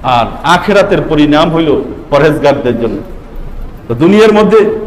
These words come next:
যে নামাজ পড়বে সেও রিজিক পাবে, যে নামাজ পড়বে না সেও পাবে। বাকি যে নামাজের মাধ্যমে আল্লাহ পাকের রিজিক আকর্ষণ করবে,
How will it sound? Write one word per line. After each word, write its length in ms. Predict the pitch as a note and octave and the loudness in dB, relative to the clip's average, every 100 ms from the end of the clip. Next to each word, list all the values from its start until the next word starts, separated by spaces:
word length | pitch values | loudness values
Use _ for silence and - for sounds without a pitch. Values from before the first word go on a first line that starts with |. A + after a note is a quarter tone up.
| B2 | -2
যে 80 | D#3+ | 0
নামাজ 300 | D#3+ F3+ G3+ A3+ | 2 2 2 2
পড়বে 260 | G#3+ G3 | 2 2
সেও 260 | F3+ F3 G3+ | 0 2 2
রিজিক 380 | F#3 D#3+ F#3 E3+ | 2 2 -2 0
পাবে, 240 | F#3+ F3 - - - - - | 0 0 -4 -10 -14 -14 -4
যে 100 | C3 | -2
নামাজ 280 | C3+ D3+ F#3+ - | 0 2 0 0
পড়বে 220 | F3 D#3 | -2 0
না 140 | D#3+ D3 - | -2 -2 -2
সেও 200 | C#3 E3+ | 0 0
পাবে। 380 | C#3 A2 - - - - - - - - - - - - - - - - - - - - - - - - - - | 0 -2 -6 -12 -16 -18 -20 -20 -18 -14 -14 -12 -14 -16 -18 -18 -20 -20 -20 -18 -16 -16 -18 -18 -20 -20 -16 -8
বাকি 200 | C#3 E3 | -4 -2
যে 200 | D#3 G#3 | 2 2
নামাজের 540 | F3 E3 F#3 A3 B3 | 4 4 4 4 4
মাধ্যমে 500 | A#3 G3 E3+ F#3+ D#3+ - - - - | 2 2 2 2 0 -2 -10 -16 -6
আল্লাহ 320 | D3 D3 D3+ - | 2 4 4 4
পাকের 340 | F3+ F3+ D3+ | 2 2 2
রিজিক 340 | D3+ D3+ F#3 - - - - | 0 2 -2 -2 -10 -16 -6
আকর্ষণ 540 | C3+ C#3+ F3+ - G#3 F#3 | -4 0 -2 0 -2 0
করবে, 320 | D#3+ C3 | 0 0